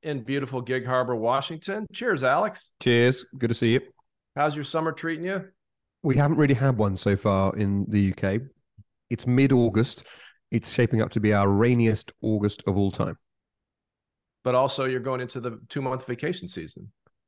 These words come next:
Speaker 2: Well, for some people, yeah. Um, I, I will, of course, not be vacationing for two months, but, uh, but yes, we are.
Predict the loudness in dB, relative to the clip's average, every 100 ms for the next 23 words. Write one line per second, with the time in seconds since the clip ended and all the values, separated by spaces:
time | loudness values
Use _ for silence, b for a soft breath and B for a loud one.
0 | _ -2 0 0 -2 -2 0 -2 -4 -4
1 | -6 -8 -16 -8 -4 -2 -2 0 0 0
2 | 0 0 -2 -4 -6 -6 -6 -6 -6 -6
3 | -8 -12 -14 -12 -12 -12 -10 -8 -8 -8
4 | -8 -8 -4 -2 0 0 -2 -4 -4 -6
5 | -8 -10 -12 -12